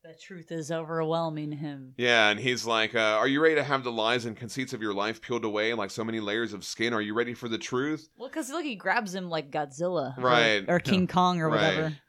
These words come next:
Speaker 2: But he's like, "Uh, no, I don't really think I am." As he's looking into him,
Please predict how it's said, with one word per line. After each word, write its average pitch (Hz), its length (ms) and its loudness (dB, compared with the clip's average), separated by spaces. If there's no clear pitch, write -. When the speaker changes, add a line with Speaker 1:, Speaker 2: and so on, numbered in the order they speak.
Speaker 2:
But 135 100 2
he's 139 100 4
like, 131 200 4
"Uh, 139 520 8
no, 147 360 4
I 147 100 4
don't 175 80 -2
really 196 180 -2
think 190 200 -4
I 180 100 2
am." 143 560 -2
As 143 200 0
he's 135 180 -2
looking 139 320 -2
into 107 320 -8
him, 95 480 -8